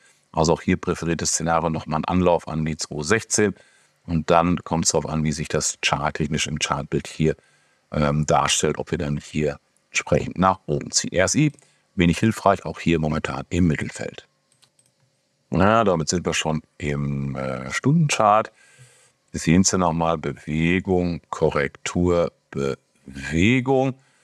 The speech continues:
Dann hatten wir korrekturartige Abwärtsbewegung, die aber darin gemündet ist, dass hier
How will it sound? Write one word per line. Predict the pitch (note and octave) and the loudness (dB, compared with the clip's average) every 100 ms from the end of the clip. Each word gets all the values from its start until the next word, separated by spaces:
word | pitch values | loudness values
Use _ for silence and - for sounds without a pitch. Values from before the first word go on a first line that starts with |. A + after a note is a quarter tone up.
| _ _ - | _ _ -6
Dann | E2 E2 E2+ F2+ | 0 4 4 4
hatten | E2 B1 D#2 | 0 -4 -2
wir | D#2+ D#2 | -2 -2
korrekturartige | - D2 D2 - - D2+ C#2 C#2 - D2+ | -4 -6 -6 -8 -4 -2 -2 -4 -6 -4
Abwärtsbewegung, | - E2 - G#2+ G#2+ - G2+ F2+ F2+ F#2 D#2 | 0 0 2 0 2 -2 0 0 0 -2 0
die | E2 | 2
aber | D#2 | 2
darin | C#2+ C#2+ F2 E2+ | 2 0 0 -2
gemündet | - D2 D2+ G2 F#2+ | -4 -4 0 0 0
ist, | F#2+ - | -2 -2
dass | - | -2
hier | - - F3+ D3 F#3 | -4 4 6 6 4